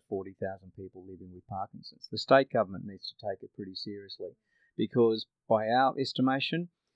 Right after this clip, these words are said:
forty thousand people living with Parkinson's will be a hit of about six to seven billion dollars on the state budget, um,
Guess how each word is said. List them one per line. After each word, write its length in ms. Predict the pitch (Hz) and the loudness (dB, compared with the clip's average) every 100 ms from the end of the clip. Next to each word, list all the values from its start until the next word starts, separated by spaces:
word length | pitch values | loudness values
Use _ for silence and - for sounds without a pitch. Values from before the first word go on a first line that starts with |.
| _ _ _ _ _ _ | _ _ _ _ _ _
forty 240 | 139 151 | 6 6
thousand 360 | 143 139 131 123 | 4 0 2 0
people 280 | 123 123 110 | 0 -4 -6
living 300 | 110 107 101 | -8 -8 -10
with 120 | 101 | -4
Parkinson's 680 | 110 104 - 107 - 104 - | 2 2 2 -2 -2 -4 -4
will 100 | 101 | -4
be 200 | 107 101 | -4 -4
a 100 | 101 | -2
hit 140 | 127 | 0
of 100 | 120 | 0
about 340 | 101 95 101 - | -2 0 -2 -2
six 240 | - 110 | -6 -8
to 100 | - | -10
seven 360 | 101 110 101 98 | -8 -6 -6 -8
billion 320 | 113 107 101 95 | -6 -6 -8 -10
dollars 360 | 98 98 95 98 | -8 -8 -14 -20
on 80 | 92 | -20
the 60 | |
state 320 | - - 92 - | -20 -14 -16 -12
budget, 420 | 95 90 98 175 - _ _ _ _ - | -14 -10 -8 -8 -10 _ _ _ _ -12
um, 140 | 101 | -12